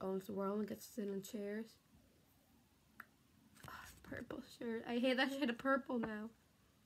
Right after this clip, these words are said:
I don't like purple, I guess. I hate that shade. But I like that shade of blue. Why am I talking about that?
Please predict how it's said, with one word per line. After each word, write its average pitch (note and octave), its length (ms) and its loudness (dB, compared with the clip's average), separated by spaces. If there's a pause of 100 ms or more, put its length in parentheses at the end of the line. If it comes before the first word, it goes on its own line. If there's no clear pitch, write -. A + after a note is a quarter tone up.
(200)
I A#3+ 120 -2
don't A3 120 -2
like A3+ 220 -6
purple, A#3+ 400 -4
I A#3 60 -4
guess. A#3+ 400 -8
I A#3 40 -8
hate - 180 -6
that - 120 -16
shade. - 180 -16 (640)
But - 120 -10
I - 40 -4
like - 180 -8
that - 140 -10
shade - 200 -14
of - 140 -16
blue. C#4+ 360 -4 (240)
Why A#3 120 0
am A#3 100 4
I A3 80 2
talking A#3 240 0
about A3+ 160 -2
that? A#3 100 -4